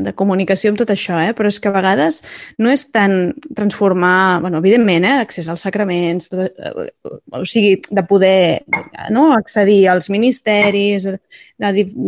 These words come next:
determinades funcions, en espais de responsabilitat, però, mm, jo crec que hi ha una pila de coses que es poden fer que no s'estan fent, que es poden fer seguint els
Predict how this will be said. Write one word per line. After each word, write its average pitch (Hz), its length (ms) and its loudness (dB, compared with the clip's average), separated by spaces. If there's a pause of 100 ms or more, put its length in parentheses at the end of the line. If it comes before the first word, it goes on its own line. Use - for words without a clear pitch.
(100)
determinades 190 480 0
funcions, 208 720 0
en 196 160 -2
espais 190 300 -2
de 180 80 -2
responsabilitat, 208 800 -2 (480)
però, 226 360 4
mm, 185 540 -2
jo 254 140 2
crec 320 160 -2
que 262 100 4
hi 226 80 4
ha 196 140 2 (960)
una 269 180 4
pila 277 160 2
de 262 100 2
coses 226 200 2
que 220 80 2
es 202 100 0
poden 202 280 0
fer - 180 -2
que 220 120 -2
no 226 120 0
s'estan 208 340 -4
fent, 170 280 -8 (600)
que 202 80 -8
es - 60 -10
poden 269 240 2
fer 262 240 4
seguint 240 480 2
els 202 340 -4